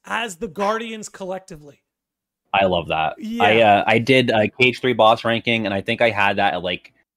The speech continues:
Speaker 2: was, like, top five or something, and people were like, "You're nuts." I was like, "No, I'm not nuts." Like, this is something that you draw in your notebook in algebra class when you're bored. Like, you're waiting for K three to
Speaker 1: Yeah.
Speaker 2: come out,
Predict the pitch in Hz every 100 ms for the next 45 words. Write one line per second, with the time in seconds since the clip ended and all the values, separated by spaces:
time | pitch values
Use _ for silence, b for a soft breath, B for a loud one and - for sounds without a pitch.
0 | - 120 131 123 107 - 92 95 98 107
1 | 98 101 92 104 92 92 87 101 101 92
2 | 80 - 104 98 101 101 87 - 104 101
3 | 92 90 87 - - 95 101 123 160 -
4 | 135 123 123 120 b b - 120 117 113
5 | 113 113 110 110 107 104 - 98 98 101
6 | 95 95 90 90 92 87 85 95 92 90
7 | 90 90 90 101 98 98 98 98 87 98
8 | 101 98 95 95 95